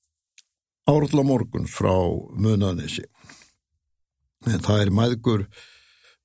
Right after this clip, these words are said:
gengu síðdegis á Grábrók.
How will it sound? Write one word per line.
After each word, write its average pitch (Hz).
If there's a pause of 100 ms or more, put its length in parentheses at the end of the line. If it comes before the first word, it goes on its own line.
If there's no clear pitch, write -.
(220)
gengu 120
síðdegis 98 (340)
á -
Grábrók. -